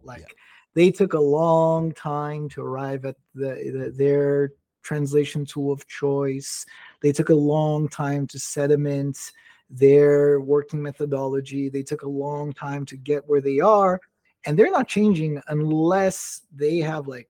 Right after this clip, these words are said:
Speaker 2: a
Speaker 1: A really
Speaker 2: very
Speaker 1: good reason.
Speaker 2: clear, like, foot up the throat,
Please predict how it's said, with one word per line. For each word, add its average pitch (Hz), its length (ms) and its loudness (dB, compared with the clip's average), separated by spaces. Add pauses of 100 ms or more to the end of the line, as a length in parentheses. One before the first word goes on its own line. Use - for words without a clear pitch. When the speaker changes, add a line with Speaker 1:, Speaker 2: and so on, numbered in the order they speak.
(240)
Speaker 2:
a 147 80 -4
Speaker 1:
A 139 40 -2
really 131 220 -8
Speaker 2:
very 190 320 2
Speaker 1:
good 139 140 -12
reason. 127 100 -16
Speaker 2:
clear, 156 240 2
like, 135 360 -6 (340)
foot 165 180 4
up 147 240 -4 (560)
the 117 260 -12 (800)
throat, 147 500 6